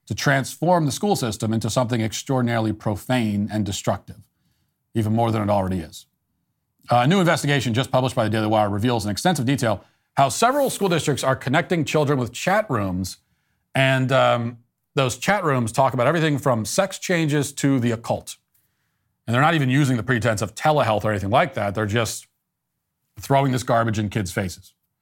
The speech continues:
Now, many of the chat rooms I'm talking about are operated by a website called Q Chat Space, which was created in part with the help of Planned Parenthood.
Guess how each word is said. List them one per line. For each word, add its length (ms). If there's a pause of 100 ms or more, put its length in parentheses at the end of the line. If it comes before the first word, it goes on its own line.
(500)
Now, 120
many 200
of 40
the 60
chat 200
rooms 200
I'm 100
talking 280
about 140
are 140
operated 400
by 100
a 60
website 380
called 360
Q 520
Chat 320
Space, 420
which 140
was 120
created 360
in 100
part 360 (320)
with 80
the 60
help 140
of 160
Planned 320
Parenthood. 480